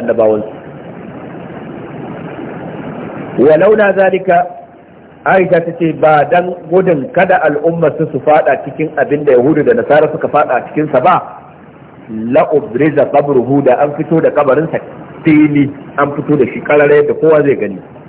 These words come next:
Walakin kariha an yuttakhadha masjidan, sai dai ya kyamaci a mayar da wannan makabari nashi masallaci ko gurin sallah ko gurin sujjada. Kaga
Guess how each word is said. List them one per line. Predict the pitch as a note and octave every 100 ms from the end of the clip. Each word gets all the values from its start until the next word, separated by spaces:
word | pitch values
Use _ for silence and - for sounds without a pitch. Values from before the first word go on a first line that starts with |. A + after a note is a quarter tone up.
| -
Walakin | B2 A2+ C3+ B2+ A2
kariha | A#2 C3+ B2+
an | C3
yuttakhadha | - A2+ C#3+ C3
masjidan, | A2+ - - F3 F3 D#3 - -
sai | B2+
dai | C#3+ C3+ C3+
ya | E3 F3 F3
kyamaci | E3+ C#3 A#2+ A2+ - B2+ - - - - - - - - - - -
a | C#3
mayar | C3+ D#3 D#3+ D#3+ -
da | C#3
wannan | C3 B2+ C#3+ C#3+ D3+ D3+
makabari | D#3 D3+ D#3 C#3 D#3+ D3+ C#3 D3+
nashi | E3 E3 D3 C#3+ - - - - - - -
masallaci | G#2 C#3 C#3+ C#3+ C#3 C#3 - D3 -
ko | C#3
gurin | C#3 D3 C#3+ C3+
sallah | D3+ C#3+ C3 -
ko | C3
gurin | B2+ C3+ C3
sujjada. | - F#2 - - - - - - - - - - - - - - - - - - - -
Kaga | D3 D#3+ E3 D#3+ D#3+